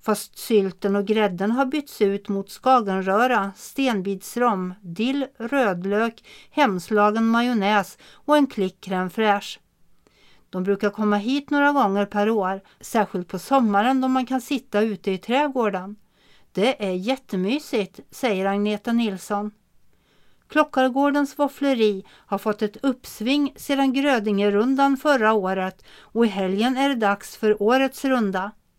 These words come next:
Sedan dess har det bara gått bättre och bättre för våffleriet, menar ägaren Fredrik Benedicto. Även om det innebär att han måste jobba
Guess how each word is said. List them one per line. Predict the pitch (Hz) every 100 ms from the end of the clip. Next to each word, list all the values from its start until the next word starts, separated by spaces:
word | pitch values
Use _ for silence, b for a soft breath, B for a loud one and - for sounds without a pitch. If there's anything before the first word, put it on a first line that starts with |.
| b b b b -
Sedan | - 185 185
dess | 185 233 - -
har | 220
det | 220
bara | 202 254 208 220
gått | 220 214 -
bättre | 208 202 - - 208
och | 220
bättre | 202 180 - 226 233
för | 262
våffleriet, | 262 247 285 277 214 185 180 175 - B B -
menar | 277 202 190 214
ägaren | 247 240 202 180 190 226 220 208 -
Fredrik | - 202 180 190 208 202 202
Benedicto. | 185 208 202 202 233 240 - 196 208 - _ b b b b
Även | 196 180 180 247
om | 302
det | 247 220 233
innebär | 269 185 190 202 214
att | 220 214
han | 233 226
måste | 233 - 254
jobba | 254 208 165 185 190